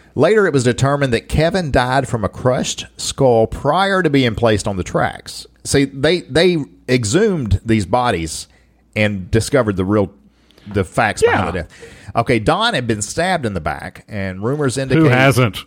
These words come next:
Speaker 1: that they may have stumbled upon a Mina drug operation.
Speaker 2: Then there's Keith Coney. You know, he has the island.
Speaker 1: Yes, and he also has those great hot dogs.
Speaker 2: Yeah, yeah,
Speaker 1: Yeah.
Speaker 2: on that island.
Speaker 1: Yeah.
Speaker 2: Uh,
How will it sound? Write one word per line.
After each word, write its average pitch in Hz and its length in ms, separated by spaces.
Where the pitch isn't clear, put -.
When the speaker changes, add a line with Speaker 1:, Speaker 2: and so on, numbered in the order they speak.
Speaker 1:
that 113 140
they 117 100
may 117 220
have 127 120
stumbled 120 420
upon 101 540
a 98 380
Mina 120 560
drug 98 380
operation. 82 600
Speaker 2:
Then 151 140
there's 139 140
Keith - 380
Coney. 113 460
You 110 140
know, 101 100
he 104 120
has 101 200
the 98 80
island. 101 420
Speaker 1:
Yes, 104 480
and 123 100
he 123 120
also 143 240
has 98 160
those 87 160
great 120 300
hot 113 200
dogs. 76 400
Speaker 2:
Yeah, 120 320
yeah, - 140
Speaker 1:
Yeah. 180 60
Speaker 2:
on 139 100
that 135 120
island. 131 400
Speaker 1:
Yeah. 101 280
Speaker 2:
Uh, 113 380